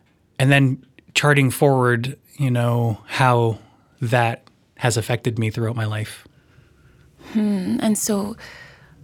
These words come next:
Speaker 2: this project and having the camera on yourself and digging into the stories that you're digging into,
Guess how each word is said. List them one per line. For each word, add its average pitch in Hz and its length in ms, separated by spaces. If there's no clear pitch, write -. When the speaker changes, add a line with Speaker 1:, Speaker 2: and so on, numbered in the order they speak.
Speaker 2:
this 202 240
project 202 800
and 180 100
having 180 280
the 180 60
camera 180 360
on 160 140
yourself 156 480
and 151 160
digging 170 280
into 160 300
the 156 80
stories 151 460
that - 160
you're 160 100
digging 156 320
into, 151 580